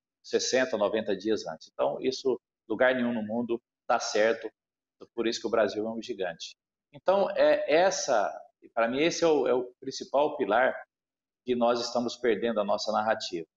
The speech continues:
Porque em planejamento, você sabe que o cliente, ele é rei, ele é majestade. E cada dia que passa, o cliente, ele, quanto mais consciente, eu disse que quando,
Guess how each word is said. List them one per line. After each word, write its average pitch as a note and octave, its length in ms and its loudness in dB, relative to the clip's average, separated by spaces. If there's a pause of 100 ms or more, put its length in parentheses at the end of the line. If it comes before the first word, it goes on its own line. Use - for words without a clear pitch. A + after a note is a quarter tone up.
(300)
Porque B2 180 -2
em F#3 140 2
planejamento, C3+ 640 0
você - 100 -6
sabe B2 420 0 (440)
que A2+ 320 0
o A#2 100 0
cliente, B2 640 0 (100)
ele A2 140 4
é A#2+ 80 6
rei, A#2+ 380 4
ele G2 100 2
é - 20 4
majestade. A2 720 2 (260)
E C3+ 80 -6
cada G#3+ 280 2
dia F3 180 2
que - 220 -10
passa, C3+ 400 0 (520)
o A#2 120 -6
cliente, C#3 500 0
ele, C#3+ 500 2
quanto E3+ 220 -6
mais D#3+ 220 2
consciente, D3 600 -2
eu G#2+ 60 -2
disse A#2 440 -6
que A2 100 -14
quando, A2 480 -4